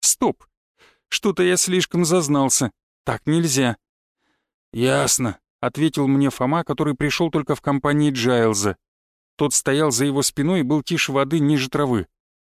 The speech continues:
"А это что такое у тебя в ведре? Цветы?" Поднявшись на цыпочки, поинтересовался он.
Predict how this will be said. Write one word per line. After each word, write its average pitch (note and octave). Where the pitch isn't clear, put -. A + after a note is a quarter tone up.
"А A#2
это C3+
что E3
такое D3
у C3+
тебя C3+
в B2
ведре? B2+
Цветы?" C#3+
Поднявшись C#3
на C#3+
цыпочки, -
поинтересовался C#3+
он. C3